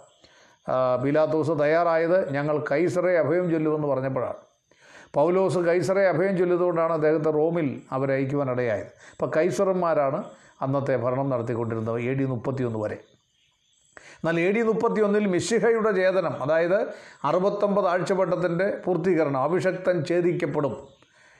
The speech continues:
എ ഡി മുപ്പത്തൊമ്പതിൽ കർത്താവായ യേശു ക്രിസ്തുവിൻ്റെ ക്രൂശീകരണത്തോടുകൂടെ, ആ, ആ കൈസറുടെ ഭരണം, ആ ക-, ആ ഒരു, ഏ, ഭരണത്തിന് മാറ്റം സംഭവിച്ചു എന്നാണ് ചരിത്രം പഠിക്കുമ്പോൾ നമുക്ക് മനസ്സിലാക്കാനായിട്ട് സാധിക്കുന്നത്. എ ഡി മുന്നൂറ്റി അൻപത്തി മൂന്നിൽ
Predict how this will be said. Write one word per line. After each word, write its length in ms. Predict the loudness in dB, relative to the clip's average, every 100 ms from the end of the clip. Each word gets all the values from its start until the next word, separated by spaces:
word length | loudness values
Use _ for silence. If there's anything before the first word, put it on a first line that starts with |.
| -6
എ 100 | -2
ഡി 80 | 0
മുപ്പത്തൊമ്പതിൽ 680 | 0 -2 -2 -2 0 -2 -2
കർത്താവായ 480 | 0 2 4 4
യേശു 260 | 2 2 0
ക്രിസ്തുവിൻ്റെ 460 | -2 -2 -2 -2 0
ക്രൂശീകരണത്തോടുകൂടെ, 1200 | 0 0 0 0 0 -2 -2 -2 -2 0 -2 -2 -10 -20 _ _ _ -20 _ -4
ആ, 60 | 0 0 0
ആ 240 | -2 0 0
കൈസറുടെ 520 | 0 0 0 2 2
ഭരണം, 500 | 2 0 0 -2 -8 -6
ആ 120 | -4
ക-, 280 | 0 2 2 0
ആ 160 | 0
ഒരു, 240 | 2 2 2 -2 -8 -18 -4
ഏ, 100 | 2 4 4 4 2 2 0 -4 -2
ഭരണത്തിന് 380 | -2 -2 -2
മാറ്റം 360 | -2 -2 0 0
സംഭവിച്ചു 440 | 0 0 0 2
എന്നാണ് 320 | 0 0 0 0
ചരിത്രം 520 | 0 0 -2 -4 -12 -20 -20 -20 -4
പഠിക്കുമ്പോൾ 480 | -2 0 0 2 0
നമുക്ക് 220 | 0 0
മനസ്സിലാക്കാനായിട്ട് 680 | 0 0 0 0 0 -2 -2
സാധിക്കുന്നത്. 640 | -2 -2 -4 -8 -12 -20 _ _ _ -20 -12 -2
എ 140 | 0 2
ഡി 120 | 2
മുന്നൂറ്റി 480 | 2 2 2 2 2
അൻപത്തി 480 | 2 2 0 0
മൂന്നിൽ 400 | 0 2 2 0